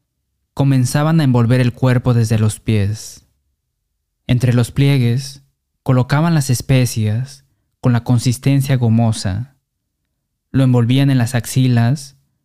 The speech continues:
ponían los brazos hacia abajo, comenzaban por debajo de los dedos, envolvían el cuello,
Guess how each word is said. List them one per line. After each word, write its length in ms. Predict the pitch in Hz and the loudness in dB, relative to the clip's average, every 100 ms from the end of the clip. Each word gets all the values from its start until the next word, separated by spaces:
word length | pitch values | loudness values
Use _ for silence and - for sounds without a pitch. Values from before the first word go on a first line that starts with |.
| _ _ _ _ | _ _ _ _
ponían 360 | - 120 127 135 | -2 2 2 2
los 160 | 127 113 | 2 0
brazos 440 | 120 120 - 120 | 0 0 -2 -2
hacia 220 | 113 113 | -2 0
abajo, 720 | 110 113 117 - 113 123 - _ _ _ _ _ _ _ _ | 0 0 0 -2 -2 -2 -6 _ _ _ _ _ _ _ _
comenzaban 560 | - 127 123 117 139 135 | 0 2 2 2 0 0
por 180 | 131 117 | 0 0
debajo 400 | 113 120 120 131 | 0 0 0 0
de 100 | 113 | 2
los 200 | 107 110 | 0 0
dedos, 640 | 117 113 107 123 - - _ _ _ _ _ - | 2 2 0 -4 -8 -20 _ _ _ _ _ -4
envolvían 540 | 120 117 117 127 127 | 0 2 2 2 2
el 140 | 117 | 0
cuello, 600 | - 123 123 120 110 107 | 0 0 2 2 0 -2